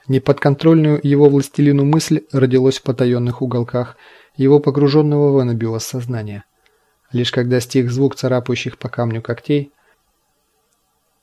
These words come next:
лишь когда стих звук царапающих по камню когтей, лишь когда вытянутая узкая спина последнего Грайера исчезла в проходе, и она вновь осталась одна – Элайн смогла совладать с охватившим ее паническим, почти безумным ужасом.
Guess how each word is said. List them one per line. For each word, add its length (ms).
лишь 260
когда 320
стих 320
звук 380
царапающих 680
по 100
камню 360
когтей, 500
лишь 200
когда 280
вытянутая 500
узкая 380
спина 340
последнего 540
Грайера 360
исчезла 380
в 80
проходе, 580
и 60
она 220
вновь 240
осталась 480
одна – 400
Элайн 340
смогла 380
совладать 500
с 80
охватившим 580
ее 160
паническим, 800
почти 320
безумным 480
ужасом. 540